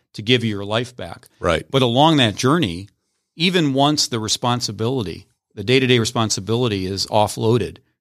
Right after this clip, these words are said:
Speaker 1: to someone like myself or our team, and, um, they don't have to think about it or worry about it, that frees them up to be more optimized around how they're running their business and do the things that a business owner should do instead of wasting time on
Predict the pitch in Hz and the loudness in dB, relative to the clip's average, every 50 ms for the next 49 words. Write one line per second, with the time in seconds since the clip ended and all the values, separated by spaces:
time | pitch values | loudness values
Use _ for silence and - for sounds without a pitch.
0 | _ _ - - 104 - - 117 107 104 98 92 95 90 87 90 90 - - 92 | _ _ -6 -2 0 2 2 2 2 0 -2 -4 -6 -8 -8 -6 -6 -4 -4 -6
1 | 87 87 90 - - 104 101 95 92 90 85 - _ _ _ _ _ _ - 104 | -8 -10 -10 -6 -2 -2 0 0 -2 -4 -6 -10 _ _ _ _ _ _ -10 -8
2 | 95 - - 110 107 104 98 92 90 90 90 - _ _ _ _ _ - 101 98 | -6 -4 -2 -2 0 0 -2 -2 -4 -8 -10 -12 _ _ _ _ _ -6 -4 -4
3 | 95 95 110 120 127 120 113 120 - - - 139 139 139 135 113 107 101 95 92 | -2 0 0 2 2 2 0 -2 -4 -2 0 0 0 2 0 0 2 0 0 -2
4 | 92 90 92 92 101 110 120 127 127 117 107 92 95 95 92 92 95 95 - _ | -4 -6 -8 -8 -4 -2 0 2 2 2 0 0 -2 -4 -4 -4 -6 -10 -12 _
5 | _ _ _ _ - 135 151 165 151 - - - - - - 135 131 127 110 113 | _ _ _ _ 0 2 2 2 0 -2 -6 -14 -16 -6 -2 0 0 2 2 2
6 | 131 147 151 110 87 - - _ _ _ - - 123 104 104 117 113 110 107 107 | 2 2 2 0 -2 -4 -10 _ _ _ -10 -8 -6 -4 -2 0 0 0 0 -2
7 | 113 - - 117 120 117 113 - 107 113 110 - - 113 107 101 101 101 98 95 | -6 -8 -4 -2 -2 0 0 0 0 0 0 -2 -2 -2 -2 -2 -2 -4 -4 -4
8 | 104 98 95 92 90 87 101 110 104 101 107 127 160 151 131 113 98 92 85 85 | -4 -4 -4 -4 -6 -4 -4 -4 -2 0 0 0 0 0 0 0 0 -2 -6 -8
9 | 85 85 90 90 - - - - - 117 110 123 147 151 139 - 165 156 151 147 | -10 -12 -14 -14 -14 -10 -10 -8 -4 -2 0 0 2 0 0 0 2 2 2 2
10 | 120 123 135 135 127 - - _ _ _ _ _ - 123 123 151 139 151 147 - | 2 2 2 0 0 -2 -6 _ _ _ _ _ -4 -2 0 2 2 2 2 2
11 | 147 143 135 127 120 - - 196 180 123 - - - - _ _ _ _ _ _ | 2 0 0 0 0 0 0 0 0 -2 -6 -12 -14 -16 _ _ _ _ _ _
12 | 113 107 - 135 123 117 104 110 123 123 117 - - 113 101 - 113 117 113 113 | -4 -2 0 2 2 2 2 2 2 2 2 0 -2 -4 -4 -4 -2 -2 0 0
13 | 107 104 104 101 101 98 95 98 | -2 -2 -2 -4 -4 -6 -8 -10